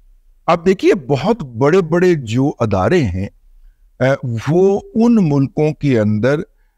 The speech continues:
रिपोर्टिंग करने के लिए जब अपना स्टाफ भेजते हैं, जैसे अल जज़ीरा है। अल जज़ीरा जो है, वो पाकिस्तान में अगर किसी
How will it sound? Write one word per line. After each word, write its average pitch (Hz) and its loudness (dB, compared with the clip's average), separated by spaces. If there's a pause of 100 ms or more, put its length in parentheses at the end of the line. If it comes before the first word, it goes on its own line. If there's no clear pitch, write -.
(120)
रिपोर्टिंग 135 -2
करने 123 -2
के 123 -4
लिए 127 0
जब 120 0
अपना 127 -4
स्टाफ 110 -2
भेजते 107 -4
हैं, 285 -6
जैसे 226 0
अल 170 0
जज़ीरा 135 0
है। 85 -8 (1040)
अल 214 2
जज़ीरा 190 0
जो 208 0
है, 147 2
वो 170 -2
पाकिस्तान 139 -2
में 131 -2 (140)
अगर 135 0
किसी 160 -6